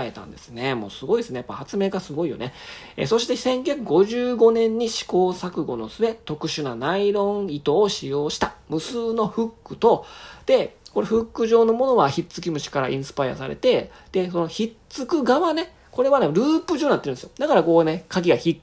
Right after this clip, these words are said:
つきやすいようになってるわけですね。それで、ベリベリってめくったりできるし、何回も着脱とかできると。で、無数のフックとループでできた面ファスナーを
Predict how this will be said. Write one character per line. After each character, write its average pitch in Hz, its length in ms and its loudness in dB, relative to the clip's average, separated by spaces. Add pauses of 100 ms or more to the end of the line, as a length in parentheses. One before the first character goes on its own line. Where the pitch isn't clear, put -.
つ - 140 -12
き 156 100 -2
や 190 120 6
す 190 140 -2
い 131 60 0
よ 120 100 0
う 110 40 -4
に 127 140 -4
な 127 120 0
っ 98 40 -10
て - 120 -12
る 123 60 -6
わ 117 60 -8
け 110 80 -14
で 98 80 -16
す - 100 -14
ね。 302 200 -2 (220)
そ 277 120 2
れ 285 60 2
で、 311 220 2 (180)
ベ 147 80 0
リ 147 40 0
ベ 151 80 6
リ 156 80 2
っ - 40 -8
て - 100 -12
め 143 160 -2
く 143 100 -6
っ - 20 -12
た 131 100 -4
り 117 60 -2
で 120 100 -4
き 127 80 -8
る 135 80 -4
し、 - 320 2 (160)
何 143 220 -4
回 160 100 4
も 139 60 0
着 - 160 -4
脱 131 140 -4
と 139 140 -2
か 123 60 -4
で 110 160 -6
き 127 80 -8
る 123 100 -4
と。 - 80 -14 (720)
で、 240 120 2
無 214 100 2
数 240 180 0
の 233 140 2
フ 240 80 -2
ッ 233 60 -6
ク - 160 -8
と 220 160 6
ル 196 160 8
ー - 20 8
プ 139 100 -8
で 127 80 2
で 139 120 0
き - 80 -18
た 110 100 -8
面 220 400 -2
フ 277 120 -8
ァ 262 40 -2
ス 254 220 -8
ナ 208 300 -4
ー - 20 -6
を 233 200 2